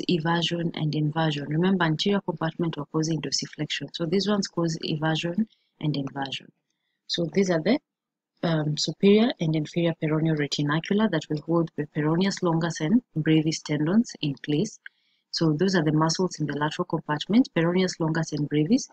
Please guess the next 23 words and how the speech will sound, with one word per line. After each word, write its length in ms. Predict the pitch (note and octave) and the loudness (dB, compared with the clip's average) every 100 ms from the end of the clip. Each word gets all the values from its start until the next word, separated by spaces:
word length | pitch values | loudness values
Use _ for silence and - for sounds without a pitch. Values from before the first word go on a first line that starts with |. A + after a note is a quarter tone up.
| _ _ | _ _
They 80 | D3+ | -8
cause 380 | - F3 F3+ F3 | -2 -2 -2 -2
eversion 500 | E3+ D#3 D#3+ F3 G3+ | -2 0 0 2 2
and 140 | F#3+ D#3+ | 2 2
inversion, 580 | D3 C#3 C#3 E3+ G3+ | -2 -4 -6 -2 0
and 120 | F#3+ D3 | 2 2
this 180 | D#3+ | 0
occurs 400 | D3+ - D#3 D#3 - | -2 -4 0 0 -2
at 100 | D3 | -6
the 80 | C#3 | -6
subtalar 600 | - F#3+ E3 F3 E3 D3+ | -4 -4 -2 0 0 0
joint. 420 | D3 C#3+ - - - | -2 -4 -6 -18 -8
Remember, 400 | D#3+ F3 G3+ C#3+ - _ _ _ | 0 2 2 0 -6 _ _ _
dorsiflexion, 600 | E3 - - G3+ G#3 A3+ G3+ | -4 -2 -2 -2 0 0 0
plantarflexion 720 | F3+ E3 E3 - F3+ - F3 D3+ | -2 -2 -6 -4 -2 -2 -2 -2
at 80 | |
the 100 | D3 D3 | -2 0
ankle 340 | E3+ F3 D#3 - | 0 0 -6 -6
joint. 180 | A#2 - _ _ _ - | -10 -14 _ _ _ -6
Eversion, 480 | D#3+ E3+ F#3+ G#3+ G#3+ | 2 4 4 4 4
inversion 640 | G3 E3 E3 D#3+ E3+ E3+ | 2 2 0 0 -2 -4
occur 280 | D#3+ - D#3+ | -4 -4 -4
at 160 | - D3+ | -4 -6